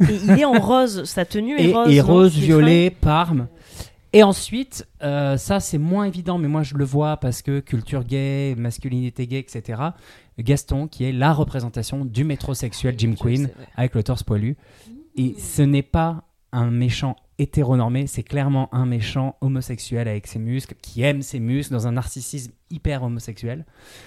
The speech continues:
Speaker 2: Donc sur ces méchants masculins-là, on a des codes de, euh, de ce que pourrait être, qu'est-ce que c'est être un P D, qu'est-ce que c'est être un mec efféminé, ben, c'est les codes à travers ces méchants-là. Mais c'est pas fini.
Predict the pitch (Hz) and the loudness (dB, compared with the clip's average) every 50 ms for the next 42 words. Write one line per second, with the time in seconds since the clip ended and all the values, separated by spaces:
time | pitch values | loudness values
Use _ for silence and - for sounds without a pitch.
0 | - - - _ - 127 143 156 - - - 156 135 - - 143 135 - 147 147 | -20 -20 -20 _ 6 8 8 8 6 2 -6 -12 -10 -10 -10 -10 -4 -2 0 2
1 | 147 151 - 175 170 160 139 - - - - 131 123 120 120 143 175 208 214 - | 2 2 2 2 2 2 0 0 -2 -2 -2 0 0 0 0 -2 -4 -6 -8 -12
2 | _ _ _ _ _ _ 135 131 139 175 190 165 156 143 - - 170 165 165 151 | _ _ _ _ _ _ 0 2 4 4 4 2 0 -4 -4 -4 -2 -2 -2 -2
3 | 123 117 - - 123 117 104 110 139 151 160 160 - - - 113 117 113 110 107 | -4 -8 -10 -10 -12 -6 -2 0 0 2 0 0 -2 -6 -8 -10 -8 -8 -6 -6
4 | 107 107 107 107 107 104 104 104 107 - _ _ _ _ _ _ _ _ - 110 | -6 -6 -6 -6 -6 -6 -6 -8 -8 -10 _ _ _ _ _ _ _ _ -6 -4
5 | 107 104 - - - _ - 180 180 180 - 156 151 147 135 - - - - - | -4 -4 -4 -8 -14 _ -2 -2 0 0 0 0 0 -2 -2 -4 -8 -16 -20 -20
6 | - - 123 - - - - - _ _ _ - 185 180 - - 147 - - 160 | -16 -16 -16 -16 -14 -16 -16 -16 _ _ _ -4 -4 -4 -4 -6 -8 -6 -6 -8
7 | - - - 139 135 - - - 127 110 - 123 123 117 131 135 135 - 151 - | -6 -6 -6 -6 -6 -8 -12 -14 -12 -8 -6 -6 -6 -4 -6 -8 -6 -8 -10 -10
8 | - 139 123 - - 139 131 123 120 - - 120 117 120 120 123 - - 117 110 | -10 -10 -8 -6 -6 -6 -6 -6 -6 -8 -6 -6 -4 -4 -4 -6 -6 -8 -10 -10
9 | - - 117 107 107 110 123 147 170 - - - - _ - - - 131 151 151 | -8 -10 -10 -10 -10 -10 -10 -10 -12 -14 -18 -20 -20 _ -14 -8 -6 -4 -4 -4
10 | 135 120 - 135 131 131 - _ - 131 123 117 - 160 170 160 131 - 135 139 | -4 -4 -4 -6 -6 -6 -8 _ -6 -6 -4 -2 -2 -2 -2 -2 -4 -6 -8 -8
11 | 139 - - 135 127 123 117 - 117 101 95 92 - _ _ _ - - - - | -8 -8 -8 -6 -6 -8 -8 -10 -10 -12 -12 -14 -18 _ _ _ -20 -20 -20 -20
12 | - - - - - - - - - - - - - _ _ _ _ _ _ _ | -20 -20 -20 -20 -20 -20 -20 -20 -20 -20 -20 -20 -20 _ _ _ _ _ _ _
13 | _ _ - 156 214 320 349 - - 175 151 - 254 269 262 - - 214 220 233 | _ _ -2 2 2 2 2 2 -2 -4 -4 -2 -4 -4 -6 -6 -6 -6 -4 -4
14 | 220 147 - | -6 -6 -10